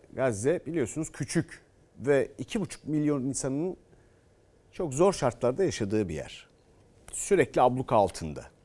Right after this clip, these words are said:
Kilometre kareye yirmi iki bin insan düşüyor. Ve bunu Cumhurbaşkanı Erdoğan da zaman zaman dile getiriyor. Kıyaslamanız için söylüyorum, İstanbul'da kilometre kareye üç bin insan düşüyor. Öyle düşünün. Fakat şöyle de bir mesele var.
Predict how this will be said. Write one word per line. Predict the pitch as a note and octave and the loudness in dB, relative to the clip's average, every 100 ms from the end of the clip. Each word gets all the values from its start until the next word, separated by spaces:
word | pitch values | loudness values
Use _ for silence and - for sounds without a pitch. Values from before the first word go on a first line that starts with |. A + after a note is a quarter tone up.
| _ _ _ - - - - _ - | _ _ _ -20 -20 -20 -20 _ -2
Kilometre | D3 E3+ F3+ - | 6 8 8 4
kareye | - F3 F#3+ G#3+ | 4 6 8 8
yirmi | E3 D#3+ F3 F#3+ | 8 6 6 4
iki | - A3+ | 2 4
bin | F3+ F#3+ F3 _ _ _ _ _ _ _ - | 4 2 -4 _ _ _ _ _ _ _ -10
insan | B2+ C3 C3 A2 | -6 -2 0 0
düşüyor. | E2 - C2 - _ _ - | -2 -12 -14 -18 _ _ 0
Ve | C#3 C#3 | 2 4
bunu | E3 F3+ - | 4 4 2
Cumhurbaşkanı | D3+ E3 D3 F3 E3 | 2 4 4 2 6
Erdoğan | D#3 D3+ D#3 C#3+ | 6 8 4 4
da | A#2 | 0
zaman | B2+ C3+ A#2 | 0 0 -2
zaman | A#2 C#3 A#2+ | -2 -4 -2
dile | B2 C3 | -2 -2
getiriyor. | F#2 - F#3+ | -4 -4 -6
Kıyaslamanız | - G3 F#3 G#3 G3+ G3+ E3+ | 6 8 8 8 6 4 2
için | - B2 | -2 -2
söylüyorum, | - A#2+ A#2+ D#3 G#3 - | 2 2 4 2 0 0
İstanbul'da | D#3 - F#3+ F3 C3+ C#3 | 0 6 6 6 2 2
kilometre | E3+ E3 D#3+ D#3+ | 4 4 4 0
kareye | - D3+ E3+ G#3 G#3+ - _ _ _ - - - | 2 4 4 4 0 -12 _ _ _ -20 -12 -4
üç | G#3 - | -2 2
bin | A2 | 0
insan | G2 - D2+ | 0 -4 -8
düşüyor. | - - - _ _ - | -12 -18 -20 _ _ -6
Öyle | A2+ A2 F#2 | 2 2 2
düşünün. | - F#2+ D#3 - _ _ _ - - - - _ _ _ _ _ _ _ _ _ _ _ _ - | -4 -8 -10 -12 _ _ _ -20 -20 -20 -20 _ _ _ _ _ _ _ _ _ _ _ _ 4
Fakat | G#3 C#4+ - | 8 8 8
şöyle | - G#3 G3+ | 10 10 10
de | G3+ | 6
bir | |
mesele | D3 C#3 B2+ D3 | 4 2 2 2
var. | F2+ | 0